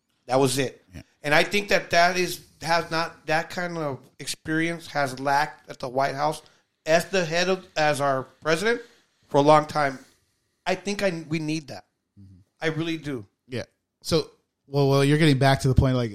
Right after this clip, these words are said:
Speaker 2: uh, of you saying, "Why would you want to jag with you?" Like I said, he's a politician.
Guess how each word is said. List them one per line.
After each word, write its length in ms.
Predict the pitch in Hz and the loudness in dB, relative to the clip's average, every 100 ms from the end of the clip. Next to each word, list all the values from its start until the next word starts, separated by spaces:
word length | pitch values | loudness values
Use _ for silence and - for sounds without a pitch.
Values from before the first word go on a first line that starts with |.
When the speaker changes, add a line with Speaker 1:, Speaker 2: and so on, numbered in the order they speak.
| 95 | -4
Speaker 2:
uh, 340 | 123 120 104 - | -2 -2 -2 0
of 360 | 131 110 - - | 2 0 -6 -2
you 120 | 147 | 2
saying, 200 | - 131 | 6 6
"Why 140 | 127 | 8
would 120 | 131 123 | 8 8
you 60 | |
want 100 | 127 117 | 6 6
to 40 | |
jag 460 | 117 113 123 123 101 | 4 2 2 0 0
with 180 | 131 | 0
you?" 160 | 147 156 - _ _ _ _ _ _ _ | 0 -4 -6 _ _ _ _ _ _ _
Like 120 | 135 | -2
I 60 | 147 | 2
said, 160 | 165 | 2
he's 160 | 95 151 | 4 4
a 40 | |
politician. 640 | 165 185 185 - 160 180 190 | 6 8 6 6 2 2 -2